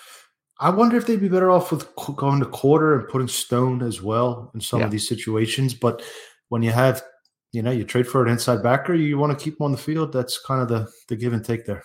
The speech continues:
Speaker 2: The, the other possibility is not going to Washington, but going to zone, going to, if you're gonna play zone anyway, which you probably are when you, you know, are going to dime and you wanna keep the play in front of you in the last two minutes,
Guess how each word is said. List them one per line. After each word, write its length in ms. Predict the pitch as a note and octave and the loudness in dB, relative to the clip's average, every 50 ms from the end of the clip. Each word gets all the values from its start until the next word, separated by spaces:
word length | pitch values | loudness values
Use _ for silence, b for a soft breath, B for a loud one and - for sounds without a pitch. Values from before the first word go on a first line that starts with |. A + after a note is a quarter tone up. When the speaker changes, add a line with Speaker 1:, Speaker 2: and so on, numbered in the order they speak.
| B B B B B B B B B B B B | B B B B B B B B B B B B
Speaker 2:
The, 140 | - - D4+ | 0 0 0
the 180 | B3+ E3+ C#3+ F#3 | 2 4 4 4
other 140 | G#3+ C4 C4+ | 4 4 2
possibility 640 | - F3+ C3+ B2 - A2 G2 A2+ A2+ A2 G#2+ A2 | 2 2 2 2 0 0 2 2 2 4 2 2
is 340 | G#2 G2+ F#2+ - - - - - | 0 0 -2 -4 -8 -12 -8 -4
not 380 | G#2+ G#2 A2 A2+ A2+ - A2+ | -2 2 2 2 2 0 0
going 220 | G#2+ A2 A2 G#2 F#2+ | 0 0 2 2 2
to 60 | F#2+ | 2
Washington, 720 | F#2 G2+ G#2 G#2+ G#2 - - F#2+ - - F#2+ F2+ F#2 F2+ E2+ | 2 4 2 2 2 0 -4 -6 -4 -4 -6 -4 -4 -6 -6
but 220 | - - G2+ - | -4 -4 -4 -2
going 220 | - A2 G#2+ G2+ | 0 0 0 0
to 80 | F#2+ G2 | 0 -2
zone, 460 | F2 E2+ G#2 G2+ G2+ G2 - - G2+ F#2 | -2 -2 -4 -2 -2 -4 -6 -8 -6 -2
going 320 | G#2 G#2+ G#2 G2+ G2 - | 0 0 0 0 -2 -4
to, 240 | - G#2+ F#2 F2 - - | -2 -4 -4 -4 -4 -8
if 100 | G2+ - | -8 -2
you're 100 | B2 D#3 | 0 0
gonna 120 | C#3+ C3 | 0 2
play 120 | - A#2+ G#2 | 2 0 0
zone 280 | F#2 G2+ G2+ G2+ F#2 | 0 0 -2 -2 -2
anyway, 460 | F2+ G2 G2 E2 D2 D#2 D#2+ E2 E2+ - | -2 -2 -4 -4 -4 -4 -6 -6 -8 -8
which 240 | - - G2+ G2 - | -8 -8 -6 -6 -6
you 60 | A2 | -6
probably 400 | - - B2 A#2 A2 G2 G2 G2 | -2 2 2 2 4 4 2 2
are 400 | G2 G2 F#2+ F2+ F2 F2 F2+ E2+ - - _ - | 2 2 2 0 0 -2 -4 -6 -10 -18 _ -10
when 260 | E2+ F#2+ F#2+ F#2+ F#2 | -6 -4 -2 -2 -2
you, 340 | F#2 F2+ F2+ F2 E2+ E2 - _ _ - | -2 -2 -2 -4 -6 -8 -14 _ _ -6
you 100 | G2+ F#2 | -4 -4
know, 80 | F2+ | -2
are 80 | E2 D#2+ | -2 -4
going 320 | - - F#2+ F#2+ F#2 E2+ | -4 -4 -2 -2 -4 -4
to 420 | - - F2+ F2+ E2+ E2+ E2+ E2 - _ - F#2+ | -4 -4 -2 -2 -2 -2 -4 -6 -10 _ -10 -4
dime 500 | G#2+ G2+ G2+ G2+ G2 G2 G2 F#2+ F2+ - | -2 -2 0 0 -2 -2 -2 -2 -4 -6
and 140 | - F2 F2 | -6 -6 -4
you 80 | F2+ F2+ | -4 -2
wanna 180 | F2+ F#2+ F#2+ | -2 -4 -4
keep 180 | - - F#2+ - | -4 -6 -10 -10
the 60 | - | -10
play 180 | - - F#2 F2 | -8 -6 -6 -6
in 60 | E2 | -6
front 240 | - - F#2+ F#2+ G2 | -4 -4 -2 -2 0
of 60 | G2 | 0
you 80 | G2+ G2+ | -2 -2
in 60 | F#2 | -2
the 80 | F2 | -2
last 240 | E2+ F2 F#2 - - | -4 -4 -6 -6 -6
two 100 | - F#2 | -6 -4
minutes, 300 | F2+ G2 G#2+ A2 - - | -4 -4 -4 -6 -8 -12